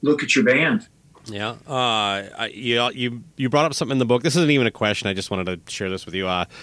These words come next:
Speaker 2: uh, you apparently are a Mary Ann guy. I just wanted to go on the record that I am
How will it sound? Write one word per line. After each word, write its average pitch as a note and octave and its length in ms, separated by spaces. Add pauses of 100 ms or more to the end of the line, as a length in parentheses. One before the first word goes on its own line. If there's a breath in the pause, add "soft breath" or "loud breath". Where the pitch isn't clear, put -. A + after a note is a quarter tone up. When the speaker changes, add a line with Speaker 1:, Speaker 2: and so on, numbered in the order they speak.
(340 loud breath)
Speaker 2:
uh, F#2 80
you A2+ 280
apparently A2+ 380
are G#2 120
a G#2 40
Mary G#2+ 400
Ann A2+ 300
guy. A#2+ 420
I G#2 240
just G2+ 200
wanted G2+ 160
to F#2 60
go F2+ 120
on F#2+ 100
the F#2+ 80
record F#2 240
that F#2 120
I F#2+ 140
am F#2 300